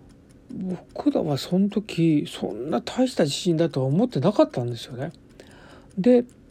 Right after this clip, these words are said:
そしたら、あの、路面電車とか全然動いてないんですよ。で、歩いてたら、前からこう、ちょっとこう、あの、僕らの近い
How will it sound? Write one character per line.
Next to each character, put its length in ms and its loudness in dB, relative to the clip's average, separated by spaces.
そ 160 4
し 200 -6
た 80 2
ら、 80 4
あ 720 -6
の、 1160 -4
路 120 6
面 240 6
電 160 6
車 160 -4
と 100 -8
か 420 0
全 280 4
然 280 4
動 160 6
い 60 6
て 100 -2
な 140 8
い 60 6
ん 40 0
で 100 -8
す 120 -10
よ。 100 -12
で、 400 0
歩 200 6
い 60 4
て 140 2
た 120 -4
ら、 240 2
前 160 4
か 100 -2
ら 140 0
こ 420 -2
う、 680 -20
ち 100 -6
ょ 20 0
っ 40 0
と 120 -10
こ 400 0
う、 120 -20
あ 120 -2
の、 640 -4
僕 300 0
ら 80 0
の 140 -4
近 280 -4
い 200 -2